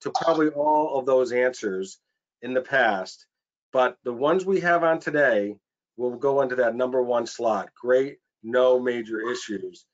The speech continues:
And that's why they're on with us today. They're gonna share what worked for them, and why we wanna always highlight these folks is because they are in your seat.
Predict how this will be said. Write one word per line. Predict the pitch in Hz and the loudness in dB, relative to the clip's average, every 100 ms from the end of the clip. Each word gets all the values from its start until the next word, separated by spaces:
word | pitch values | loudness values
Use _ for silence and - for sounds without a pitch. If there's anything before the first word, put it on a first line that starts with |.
| _ _ - | _ _ -4
And | 117 117 113 107 _ _ _ - | -2 0 -2 -8 _ _ _ 2
that's | 131 143 151 | 2 2 2
why | 139 | 4
they're | 131 127 | 6 6
on | 127 127 | 6 4
with | 120 | 2
us | 123 - | 2 0
today. | 120 120 117 120 - _ _ _ | 0 2 2 -2 -10 _ _ _
They're | 123 | 0
gonna | 139 139 | 0 0
share | - 147 135 | 0 2 4
what | 127 127 | 4 2
worked | 113 131 127 | 2 0 0
for | - 113 | -4 0
them, | 120 117 101 104 104 _ _ | 2 2 0 -4 -10 _ _
and | 117 120 | -8 -2
why | 131 143 | 2 2
we | 123 156 196 | 2 0 2
wanna | 190 170 | 4 4
always | 151 147 151 143 | 4 4 2 0
highlight | 156 156 143 127 | 0 2 2 2
these | 127 123 - | 0 -6 -2
folks | 120 117 - | -2 -2 -8
is | 110 | -6
because | 123 123 120 113 - _ _ _ _ _ | -6 0 0 -2 -10 _ _ _ _ _
they | 110 127 156 170 | -2 4 6 6
are | 151 131 135 | 4 2 2
in | 139 127 | 0 2
your | 123 123 | 4 4
seat. | 120 - 95 87 | 2 -6 -6 -6